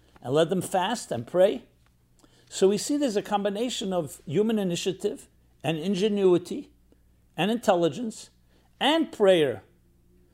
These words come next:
Why? Because every true war has to be fought on two fronts. There's the physical front and there's the spiritual front. Both are critical. When Jacob was co-, confronted his brother Esau after twenty years,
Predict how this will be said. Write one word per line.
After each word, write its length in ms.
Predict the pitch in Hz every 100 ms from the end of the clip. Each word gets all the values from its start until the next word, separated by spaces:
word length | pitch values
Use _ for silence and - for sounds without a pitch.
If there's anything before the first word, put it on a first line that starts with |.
| _
Why? 240 | - 180 220
Because 300 | 220 208 208
every 320 | 254 320 294
true 300 | - 277 226
war 300 | 190 185 139
has 140 | 131
to 100 | -
be 100 | 147
fought 260 | 151 - 160
on 120 | 151
two 160 | - 165
fronts. 480 | - 127 107 - _ _ _ _ _ _ _
There's 160 | 170 139
the 80 | 160
physical 460 | 214 190 - 220
front 320 | 214 233 233 -
and 140 | 175
there's 140 | 160 139
the 80 |
spiritual 460 | - 220 165 - 104
front. 360 | - - - _ _ _ _ _ _ -
Both 220 | 160 226
are 80 | 254
critical. 480 | 247 240 - - - _ _ _ _ - _
When 200 | 147 156
Jacob 540 | 165 254 - 220 135 - _ _ _ _ _ _ _
was 160 | 165 160
co-, 160 | - 180
confronted 640 | - 180 - 214 214 247
his 100 | 165
brother 420 | 127 185 190 185
Esau 360 | 190 190 - - - _ _ _
after 260 | 143 - 170
twenty 380 | - 220 220 202
years, 460 | 196 147 - -